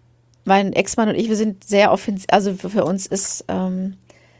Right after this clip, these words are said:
das sehr wichtig zu vermitteln, dass der Körper etwas ist, was Freude bereitet. Und von daher finde ich, es ist sensibel.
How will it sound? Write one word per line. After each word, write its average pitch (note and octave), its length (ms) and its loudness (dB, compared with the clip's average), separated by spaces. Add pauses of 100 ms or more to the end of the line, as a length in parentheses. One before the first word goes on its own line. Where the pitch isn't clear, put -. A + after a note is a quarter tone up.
(420)
das G3 200 0
sehr G#3+ 240 6
wichtig A#3 320 0
zu G#3+ 120 -6
vermitteln, A3 480 2
dass G3 140 2
der G3+ 120 0
Körper G#3+ 340 2
etwas G3 300 -2
ist, - 260 -2
was G3 100 -4
Freude A3+ 300 2
bereitet. F3+ 680 -4 (840)
Und F#3+ 180 0
von G3+ 200 -4
daher A3+ 320 4
finde B3 320 0
ich, - 560 -6 (920)
es - 140 -2
ist - 160 0
sensibel. A#3+ 480 2